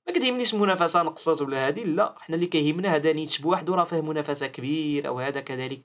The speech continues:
هاد نيتش هذا اللي صراحه صعيب انك تدخل عليه، يعني اذا ما كانش عندك واحد ستايل ديزاين اللي هو، آه، اونيك وواعر بزاف، راه ما غاديش تبيع، نجيك نيشان ما غاديش تبيع.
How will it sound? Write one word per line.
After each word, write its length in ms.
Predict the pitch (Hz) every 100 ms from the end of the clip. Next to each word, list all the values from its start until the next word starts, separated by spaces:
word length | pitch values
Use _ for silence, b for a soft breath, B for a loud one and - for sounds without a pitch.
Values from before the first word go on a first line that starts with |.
| b b b
هاد 120 | 147 147
نيتش 280 | 151 143
هذا 140 | 139 143
اللي 160 | 139
صراحه 380 | 135 131 131 123
صعيب 300 | 123 127 160
انك 280 | 156 147 139
تدخل 240 | - 131
عليه، 280 | 120 175 240 B B -
يعني 180 | 135 139
اذا 120 | 180
ما 120 | 233
كانش 300 | 233 208 190
عندك 260 | 185 185 170
واحد 180 | 175
ستايل 400 | - - 175 175
ديزاين 380 | 156 165 151 156
اللي 200 | 139 139
هو، 400 | 139 147 143 127 B B B _ -
آه، 420 | 139 131 131 -
اونيك 460 | 202 208 208 208 - _ _ _
وواعر 1160 | 143 143 135 131 131 131 127 131 147 185 175 160
بزاف، 600 | 131 120 143 202 254 147
راه 120 | 135
ما 220 | 127 160
غاديش 280 | 208 196 139
تبيع، 260 | 127 120 120 _ -
نجيك 220 | 123 127
نيشان 400 | 180 208 120 120
ما 160 | 127 170
غاديش 300 | 202 180 127
تبيع. 260 | 120 127